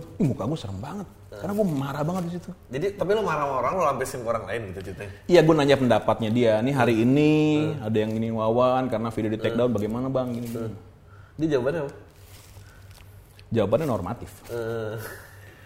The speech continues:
Speaker 1: Gua bandingin sama Coki Muslim.
Speaker 2: Eh.
Speaker 1: Terus jawaban dia adalah normatif banget lah pokoknya.
Speaker 2: Eh.
Speaker 1: Marah gua. <laughs> Anjing, gua tau gua sam-, dia tuh mau syuting off A J, men. Sebelum syuting gua marahin.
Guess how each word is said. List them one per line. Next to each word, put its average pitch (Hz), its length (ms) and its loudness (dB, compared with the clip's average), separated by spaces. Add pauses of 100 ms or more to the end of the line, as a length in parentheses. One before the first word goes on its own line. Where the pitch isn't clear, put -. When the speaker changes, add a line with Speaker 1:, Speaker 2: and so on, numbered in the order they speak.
(160)
Speaker 1:
Gua 113 140 -2
bandingin 120 340 4
sama 117 300 0
Coki 117 240 -2
Muslim. 135 580 -2 (140)
Speaker 2:
Eh. 113 260 -10 (340)
Speaker 1:
Terus - 160 -10 (280)
jawaban 101 320 -4
dia 127 160 2
adalah 101 340 -4 (380)
normatif 117 360 -2
banget 135 280 -2
lah 156 100 -6
pokoknya. 101 300 -6
Speaker 2:
Eh. 98 340 -12 (420)
Speaker 1:
Marah 196 280 -2
gua. 156 180 0
<laughs> - 1300 6 (480)
Anjing, 196 400 4 (300)
gua 254 100 6
tau 285 120 10
gua 196 120 10
sam-, 202 240 2
dia 202 100 8
tuh 285 140 8
mau 190 160 10
syuting 180 220 4
off 156 100 4
A 208 80 8
J, 190 180 8
men. 151 180 4 (760)
Sebelum 208 300 12
syuting 220 400 12
gua 214 120 12
marahin. 247 540 12